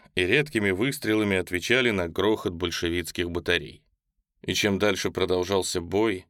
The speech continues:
чем ближе наступали цепи большевиков, тем яснее становилось, что казакам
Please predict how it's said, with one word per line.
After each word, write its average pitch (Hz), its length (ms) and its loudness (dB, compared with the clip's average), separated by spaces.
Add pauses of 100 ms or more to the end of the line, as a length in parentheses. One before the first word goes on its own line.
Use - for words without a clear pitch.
(140)
чем 107 300 0
ближе 117 340 0
наступали 107 600 0
цепи 101 340 0
большевиков, 87 840 -2 (640)
тем 175 220 0
яснее 151 440 0
становилось, 117 600 0
что - 240 -2
казакам 101 640 0